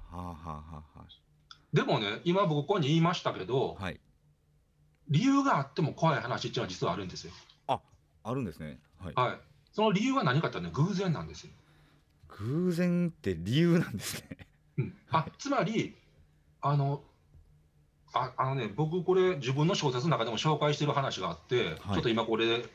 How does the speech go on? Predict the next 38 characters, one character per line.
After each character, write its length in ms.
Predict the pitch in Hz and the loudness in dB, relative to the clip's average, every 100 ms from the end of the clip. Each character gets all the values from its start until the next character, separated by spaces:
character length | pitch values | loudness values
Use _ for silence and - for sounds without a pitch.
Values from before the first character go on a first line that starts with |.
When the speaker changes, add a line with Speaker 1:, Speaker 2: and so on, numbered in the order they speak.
| - | -12
Speaker 2:
紹 200 | - 123 | -2 0
介 120 | 120 113 | 2 2
し 60 | |
ま 100 | 113 | 0
す 80 | - | 0
け 100 | 90 | -2
ど、 220 | 104 101 | 0 2
Speaker 1:
は 140 | 117 113 | 2 -2
い。 80 | - - - | -4 -20 -8
Speaker 2:
小-、 140 | 147 143 | -4 0
小 160 | 151 | 2
説 120 | 143 147 | 2 0
に 60 | 147 | 2
書 80 | |
い 60 | - | 2
て 80 | 131 | 2
る 100 | 143 | 0
ん 20 | |
で 80 | 156 | -2
す 80 | 160 | -4
ね。 120 | - 185 - | -4 -4 -4
Speaker 1:
は 100 | 110 | -6
い。 60 | 98 - - - _ _ _ - - - | -6 -8 -20 -20 _ _ _ -20 -16 -6
Speaker 2:
で、 60 | 139 | 0
そ 100 | 190 | 2
れ 60 | |
は 60 | 196 | 2
何 160 | 139 | 2
か 80 | 180 | 0
っ 20 | - | -2
て 40 | 98 | -2
言 40 | |
っ 80 | 95 | -2
た 60 | |
ら 60 | 98 | -4
ね、 40 | 95 | -6
あ 20 | |
の、 140 | 98 | -10